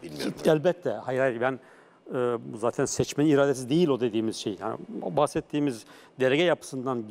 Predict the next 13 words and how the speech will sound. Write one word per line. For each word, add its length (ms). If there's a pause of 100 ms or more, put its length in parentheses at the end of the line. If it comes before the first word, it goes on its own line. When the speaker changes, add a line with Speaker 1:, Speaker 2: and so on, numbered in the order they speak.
(180)
Speaker 2:
Kılıçdaroğlu 400
çıksa 400
bile 260
bu 100
yeni 220
bir 40
kaos 400
getirir 300
zaten. 380
Yani 160
ya 140
bölünme 280
getirir 360